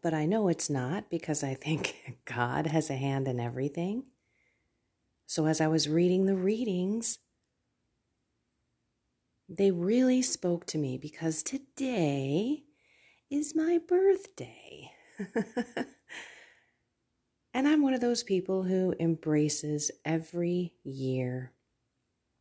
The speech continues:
especially now with faith.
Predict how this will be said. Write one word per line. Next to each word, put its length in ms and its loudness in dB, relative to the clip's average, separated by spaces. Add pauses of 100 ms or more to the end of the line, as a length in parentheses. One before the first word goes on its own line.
(880)
especially 1040 0
now 400 0
with 300 -2
faith. 500 -4